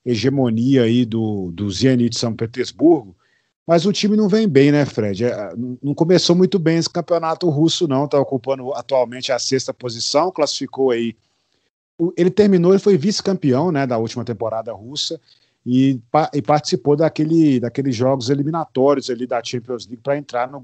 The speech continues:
na fase de grupos. E o time não vem muito bem, algumas mudanças e tal, então acho que realmente não vai conseguir fazer frente ao Atlético de Madrid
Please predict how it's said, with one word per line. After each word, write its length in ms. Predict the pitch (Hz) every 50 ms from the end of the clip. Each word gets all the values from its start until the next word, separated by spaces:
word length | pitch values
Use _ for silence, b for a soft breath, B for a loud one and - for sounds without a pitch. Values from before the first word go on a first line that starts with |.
| 110 -
na 120 | 110 120 117
fase 280 | - - 120 120 -
de 60 | 160 147
grupos. 500 | 127 117 107 95 - - - - - b b b b b b b b b b
E 140 | 131 131 147
o 80 | 151
time 360 | - - - 147 156 165 170
não 180 | 170 170 170 175
vem 180 | 180 190 185 180
muito 300 | 175 175 190 185 214 196
bem, 340 | 147 147 147 151 170 170
algumas 360 | 160 139 123 131 143 147 131 123
mudanças 800 | 139 131 110 120 127 143 156 170 175 170 156 - - 131 123
e 80 | 135 120
tal, 360 | _ - 123 123 139 147 143
então 240 | 127 - 147 143 139
acho 260 | 143 147 - - -
que 320 | - 170 165 139 131 110 - _ _ _ _ _ _ -
realmente 440 | 123 127 123 123 127 131 123 - 147
não 100 | 147 143
vai 140 | 139 147 143
conseguir 460 | - 156 147 - - 147 123 131 147
fazer 340 | - 151 147 127 135 156 147
frente 440 | - 156 147 143 143 147 - -
ao 60 | 147 147
Atlético 360 | - - 135 139 - - 143
de 60 | 135
Madrid 580 | 139 151 147 139 127 117 123 127 135 139 147 143